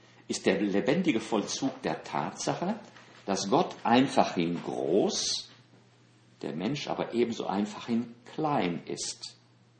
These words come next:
Dass Gott durch sich und in sich, der Mensch aber durch Gott und in Gottes Macht besteht. Wir könnten sagen, das ist die eigentliche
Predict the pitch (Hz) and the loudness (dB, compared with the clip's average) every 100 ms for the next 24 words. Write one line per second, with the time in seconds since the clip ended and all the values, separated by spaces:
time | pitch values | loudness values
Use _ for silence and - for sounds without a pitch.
0 | _ - - - - 101 - - 127 - | _ -20 -20 -20 -2 0 2 2 2 0
1 | - 101 123 185 - 120 104 90 - - | -8 2 4 4 4 0 2 -2 -4 -2
2 | 90 107 107 160 196 - - - - - | 2 2 4 2 2 -4 -12 -18 -20 -20
3 | - - - _ _ _ 71 73 87 110 | -20 -20 -20 _ _ _ -6 -2 -2 -2
4 | - 110 110 117 - - - 73 87 113 | -2 0 0 0 -6 -18 -18 -6 0 2
5 | 135 - 101 117 - - - - _ _ | 2 0 2 2 0 -10 -18 -20 _ _
6 | - 123 143 - 104 107 107 - - 123 | -4 -4 -4 -4 -2 -2 -4 -6 -8 -8
7 | - - 87 - 90 - - - _ _ | -10 -12 -16 -14 -12 -14 -18 -20 _ _
8 | _ _ _ _ _ _ _ _ _ _ | _ _ _ _ _ _ _ _ _ _
9 | _ - - - _ _ _ 90 - - | _ -20 -20 -20 _ _ _ -8 -6 -4
10 | - - - 90 - - - - - - | -4 -6 -8 -12 -12 -12 -8 -8 -8 -8
11 | 104 - 90 - 90 | -8 -8 -10 -8 -8